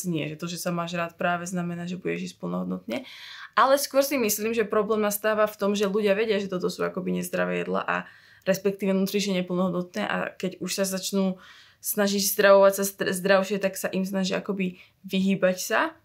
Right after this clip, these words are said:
čo je fajn, akoby obmedziť ich, nebáť sa ich dať si v určitej miere, ale väčší problém je, keď sú akoby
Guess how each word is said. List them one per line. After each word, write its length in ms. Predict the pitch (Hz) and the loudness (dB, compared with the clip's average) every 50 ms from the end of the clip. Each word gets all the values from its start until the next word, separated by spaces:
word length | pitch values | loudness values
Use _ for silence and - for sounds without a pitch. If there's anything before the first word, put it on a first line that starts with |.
| _ _ _ | _ _ _
čo 180 | - - 214 | -2 2 2
je 220 | 196 180 170 160 180 | 4 4 4 2 -2
fajn, 640 | 175 - - 139 143 170 220 269 311 302 302 - | -4 -2 -2 0 0 0 0 -2 -2 -4 -6 -10
akoby 320 | - 185 185 - 180 175 180 | -10 -10 -6 -4 -4 -4 -2
obmedziť 520 | - 165 170 175 180 185 180 180 190 185 208 | -2 -2 0 0 0 -2 -2 -2 -6 -6 -4
ich, 160 | 226 254 285 - - _ _ _ _ | -4 -4 -4 -6 -8 _ _ _ _
nebáť 320 | - 196 180 165 180 185 185 | -2 0 2 2 2 0 0
sa 100 | - 190 | -2 -2
ich 100 | 185 180 | -2 -2
dať 140 | 180 175 | -2 -4
si 100 | 175 - | -6 -6
v 80 | 190 185 | -6 -6
určitej 300 | 180 180 - - - 196 | -6 -8 -6 -6 -2 -2
miere, 280 | 196 196 190 196 208 214 | 0 2 2 2 0 0
ale 280 | - - 185 185 180 | 2 2 2 2 2
väčší 220 | 185 220 214 - - | 2 0 -2 -4 -2
problém 340 | 247 233 233 214 220 202 196 196 | 0 0 0 2 2 2 2 0
je, 80 | 202 196 | 0 0
keď 120 | 220 214 | -2 -4
sú 100 | 208 - 214 | -2 -2 -2
akoby 460 | 208 208 208 226 190 208 214 208 208 | -2 0 0 0 0 2 0 -2 -2